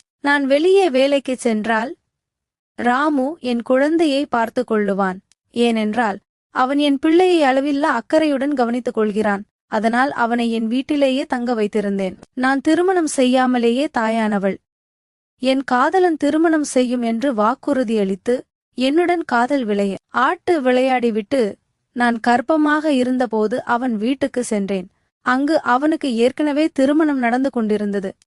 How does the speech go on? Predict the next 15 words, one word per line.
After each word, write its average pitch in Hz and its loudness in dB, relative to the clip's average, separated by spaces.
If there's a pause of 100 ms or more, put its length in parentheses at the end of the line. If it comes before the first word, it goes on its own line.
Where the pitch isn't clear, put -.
(100)
அவன் 262 2
என்னிடமும் 302 2
காதல் 294 2
நாடகம் 254 0
நடத்திவிட்டு 214 -2 (280)
வேறொரு 294 2
பெண்ணை 262 0
திருமணம் 277 0
செய்து 233 0
கொண்டான். 202 -4 (240)
நான் 254 0
கருக்கலைப்பு 302 0
செய்ய 254 2
நினைத்த 233 -2
போது 220 -2